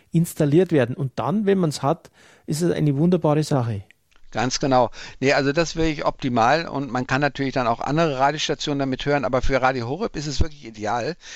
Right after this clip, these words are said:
Speaker 2: besonders auch wenn man sagt, okay, ähm, der Hörer ist zum Beispiel etwas sehbehindert und kann nicht so gut sehen,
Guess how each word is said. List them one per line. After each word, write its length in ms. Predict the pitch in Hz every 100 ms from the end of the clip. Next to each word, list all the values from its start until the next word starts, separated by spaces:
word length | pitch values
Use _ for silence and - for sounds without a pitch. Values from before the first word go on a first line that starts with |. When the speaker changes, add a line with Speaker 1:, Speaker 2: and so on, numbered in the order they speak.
| - -
Speaker 2:
besonders 420 | 123 151 170 156
auch 180 | 139 135
wenn 120 | 156
man 180 | 156 151
sagt, 260 | 156 165 - - -
okay, 440 | 151 - 180 196 -
ähm, 1400 | - 156 156 160 156 156 - - 147 - 147 - - 151
der 160 | 156 143
Hörer 440 | 156 175 175 156
ist 200 | 143 -
zum 140 | 175 156
Beispiel 500 | 151 - 160 147 - - - -
etwas 360 | - 151 -
sehbehindert 680 | 160 185 170 160 170 165 165
und 100 | 151
kann 180 | 147 151
nicht 160 | 156 151
so 140 | 156
gut 200 | 156 147
sehen, 420 | 147 147 175 175